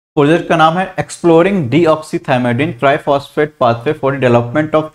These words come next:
Therapeutics Against H pylori। तो ये प्रोजेक्ट का निक-, अ, नाम है, इस प्रोजेक्ट पे आपको वर्क करना है। तो सब, अ, इसमें दो पोजीशन है, जेआरएफ़ and टी-, टेक्निकल असिस्टेंट।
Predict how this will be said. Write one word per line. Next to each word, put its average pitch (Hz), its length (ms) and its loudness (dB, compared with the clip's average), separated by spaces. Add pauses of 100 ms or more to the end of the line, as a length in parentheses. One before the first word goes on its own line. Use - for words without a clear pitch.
Therapeutics 127 640 -4
Against 127 320 -2
H 131 160 -2 (100)
pylori। 101 320 0 (460)
तो 160 60 2
ये 156 120 4
प्रोजेक्ट 151 340 0
का - 60 -2
निक-, - 280 -4
अ, 113 400 2
नाम 127 260 2
है, 175 80 -4
इस 160 100 -6
प्रोजेक्ट 143 360 0
पे 156 60 2
आपको 131 260 -2
वर्क 117 300 0
करना 147 240 -2
है। 208 300 -4 (540)
तो 151 100 2
सब, - 200 -2
अ, 123 400 0
इसमें 127 460 0 (240)
दो 139 160 2
पोजीशन 151 420 0
है, 151 160 -2
जेआरएफ़ 120 560 0
and 127 140 -2
टी-, 120 200 -2
टेक्निकल 131 380 0
असिस्टेंट। 127 560 -2